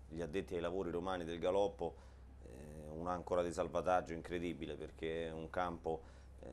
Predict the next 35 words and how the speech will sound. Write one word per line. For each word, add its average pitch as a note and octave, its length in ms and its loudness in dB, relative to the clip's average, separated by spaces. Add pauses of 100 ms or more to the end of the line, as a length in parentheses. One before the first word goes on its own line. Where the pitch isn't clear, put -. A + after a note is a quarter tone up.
(120)
una E2 160 -4
pista F2+ 300 0
selettiva, G2+ 560 2
una F2 140 0
pista E2+ 500 -4
dove E2 180 -2
i E2 40 -6
cavalli F2 280 -2
si E2 80 -8
esprimono E2+ 400 -4
al E2 100 -2
massimo, G2 400 0
con D#2+ 120 0
la D#2 60 -2
dirittura D#2 360 -4
lunga, D#2+ 480 0
è D2+ 240 -2
il D2 360 -8 (120)
te-, D#2+ 80 -6
il D2+ 440 -6
terzo E2 300 2
ippodromo D#2+ 400 0
in D#2 80 -4
Italia D#2+ 240 -2
ad D2+ 60 -2
avere D#2 240 0
la D#2 100 0
pista D#2+ 240 -2
dritta, F#2+ 380 0 (500)
eh, D2 880 -6
e D2+ 140 -4
quindi F2 220 -2
insomma F2 240 0
per E2+ 180 2
noi, F2+ 1000 4